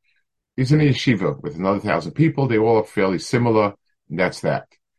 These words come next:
So his identity is sort of a passive description. He goes into an environment that's very not like that. So either or, either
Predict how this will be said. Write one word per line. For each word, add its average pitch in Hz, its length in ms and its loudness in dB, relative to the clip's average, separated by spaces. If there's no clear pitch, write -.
So 92 600 0
his 107 180 -4
identity 117 840 0
is 127 380 -2
sort - 240 -2
of 117 60 -4
a 123 60 -2
passive 117 640 -4
description. - 640 -4
He 113 140 0
goes 127 260 4
into 110 220 0
an 101 80 0
environment 90 640 0
that's - 400 -6
very 92 300 0
not 82 300 -2
like 76 220 -4
that. 69 320 -6
So 87 640 0
either 87 260 0
or, - 220 4
either 80 580 0